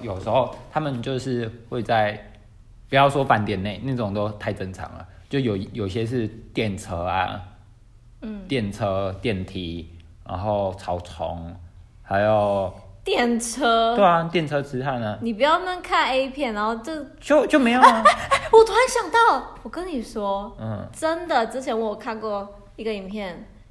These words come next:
Speaker 2: 大概就是国中生，男女就是，他们就很诡异啊，你知道那个姿势，两个人都站着，可是就是贴在一起，然后你就会看到为什么有个地方在动，其他地方没在动，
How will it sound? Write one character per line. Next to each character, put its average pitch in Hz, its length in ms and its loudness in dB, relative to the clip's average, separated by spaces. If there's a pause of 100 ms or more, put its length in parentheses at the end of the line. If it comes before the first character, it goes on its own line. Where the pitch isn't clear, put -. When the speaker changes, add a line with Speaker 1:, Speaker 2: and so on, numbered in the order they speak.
(300)
Speaker 2:
大 294 120 0
概 254 300 0
就 233 220 -4
是 233 220 -4
国 202 220 -8
中 202 200 -8
生， 180 420 -10 (340)
男 202 300 -6
女 220 400 -8
就 226 140 -10
是， 220 360 -8 (800)
他 370 120 -14
们 392 100 -10
就 381 240 -4
很 - 220 -10
诡 320 260 2
异 285 160 2
啊， 277 80 2
你 240 60 0
知 240 40 -2
道 302 60 -4
那 330 100 -6
个 294 80 -2
姿 254 160 -10
势， 254 140 -8
两 220 160 0
个 208 60 -4
人 240 80 -2
都 285 120 0
站 277 240 -4
着， 185 140 -6
可 196 100 -12
是 254 120 -10
就 294 100 -8
是 302 320 -6
贴 262 240 -2
在 240 180 -2
一 233 80 -4
起， - 320 -14 (300)
然 262 100 -4
后 294 60 -6
你 247 80 -4
就 254 80 0
会 262 80 2
看 262 240 -4
到 220 480 -4 (480)
为 285 140 -6
什 262 120 -6
么 196 320 -8 (300)
有 220 100 -4
个 240 140 0
地 254 160 -6
方 208 500 -8
在 226 180 -8
动， 196 360 -10
其 - 140 -12
他 208 40 -6
地 208 80 -6
方 202 160 -8
没 185 80 -8
在 185 120 -8
动， 185 260 -12